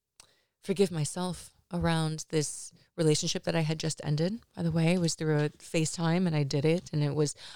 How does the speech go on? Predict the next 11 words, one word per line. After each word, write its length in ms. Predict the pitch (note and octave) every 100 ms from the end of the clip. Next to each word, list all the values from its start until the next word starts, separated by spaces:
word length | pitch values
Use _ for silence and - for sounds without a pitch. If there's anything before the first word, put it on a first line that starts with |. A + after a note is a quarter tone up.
| -
uncomfortable. 840 | F3 E3+ D#3+ - D#3+ F3 E3+ G3 A3 _ _ _ _ _ _ -
And 520 | E3+ E3+ E3+ E3 E3 - - _ _ _ _ _ -
the 140 | E3
worst 300 | F3 F#3 F#3
part 240 | - G3 G3
was 140 | F3+
actually 360 | E3+ F3 - F3
leading 300 | E3+ F#3 F#3+
up 100 | A3+
to 160 | - D3
it. 180 | -